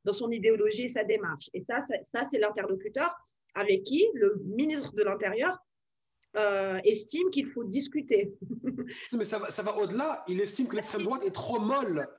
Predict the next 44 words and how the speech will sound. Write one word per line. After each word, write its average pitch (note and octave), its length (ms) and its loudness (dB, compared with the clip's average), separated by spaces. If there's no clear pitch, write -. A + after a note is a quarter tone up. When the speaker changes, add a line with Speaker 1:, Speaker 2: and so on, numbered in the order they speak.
Speaker 2:
sur G3 200 -4
l'islam. A3 500 -4
Speaker 1:
Oui, G#4 60 -2
voilà E4+ 160 -2
ce - 80 -12
que C#4 80 -12
j'allais D#4 140 -4
dire. C4+ 140 -8
Et B3 80 -4
en B3 100 -2
plus, A4+ 220 8
il E4+ 140 4
écrit F#4+ 240 6
un F4 160 8
livre, C4 500 2
sachant A3 320 -4
qu'il B3 140 -12
faut A#3 80 -8
le B3 60 -8
savoir, B3+ 380 0
Gérald A3 300 2
Darmanin, A3 320 0
apparemment, A#3 360 -2
est A#3 60 -6
un G3 100 -2
islamologue, A3+ 680 -4
sociologue, G3+ 600 -2
euh, F#3+ 240 0
du A3+ 220 -8
jour A#3+ 260 -4
au A#3 80 4
lendemain, A#3+ 360 -2
en A3+ 40 0
tout A3+ 80 -4
cas A#3 160 0
improvisé. B3 800 0
Et, D#4 260 4
euh, B3+ 340 4
et C4 60 2
donc C4 140 0
ça, E4+ 140 -2
c'est E4+ 120 -2
ton D4 180 -2
interlocuteur. C4+ 760 -2